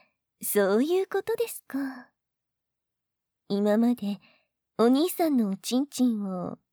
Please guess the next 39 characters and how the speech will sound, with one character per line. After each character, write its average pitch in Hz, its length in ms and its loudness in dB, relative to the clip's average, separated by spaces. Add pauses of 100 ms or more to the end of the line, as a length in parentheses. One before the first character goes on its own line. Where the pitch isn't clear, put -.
(420)
私 247 400 0
の 285 160 2
手 320 160 -2
や 247 240 0
お 165 40 -6
口 - 280 -10
で 214 240 0
た - 180 -14
く - 100 -16
さ 294 240 0
ん 320 120 2
ビ 269 120 0
ュ 403 100 4
ー - 20 2
ビ 427 140 0
ュ - 20 2
ー 285 40 0
さ 214 140 -6
せ 214 140 -4
て 262 180 0
あ 269 80 0
げ 285 100 -2
て 285 140 -2
ま 294 140 0
し - 100 -14
た 339 140 -10
け 285 180 -8
ど、 254 100 -6 (1040)
ほ、 185 300 -2 (680)
ん、 226 220 -6 (560)
ば、 208 160 -4
ん？ 214 160 -10 (2250)
ま 196 240 -2
だ、 302 200 -10 (960)
で 240 140 6
し - 140 -8
た 220 80 -8
よ 196 80 -10
ね。 202 560 -8